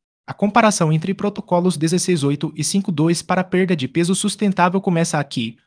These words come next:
O dezesseis oito pede um jejum diário de dezesseis horas e uma janela de alimentação de oito horas.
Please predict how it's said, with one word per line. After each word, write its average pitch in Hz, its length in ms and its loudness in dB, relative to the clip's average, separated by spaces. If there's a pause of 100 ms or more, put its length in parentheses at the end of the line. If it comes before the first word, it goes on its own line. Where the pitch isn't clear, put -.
O 147 80 -2
dezesseis 160 400 0
oito 131 240 -2
pede 151 320 0
um 151 80 0
jejum 165 260 2
diário 147 400 2
de 131 100 -2
dezesseis 165 480 0
horas 156 440 0
e 196 60 0
uma 202 140 2
janela 165 380 2
de 139 100 -2
alimentação 185 560 0
de 170 140 2
oito 156 300 0
horas. 117 440 0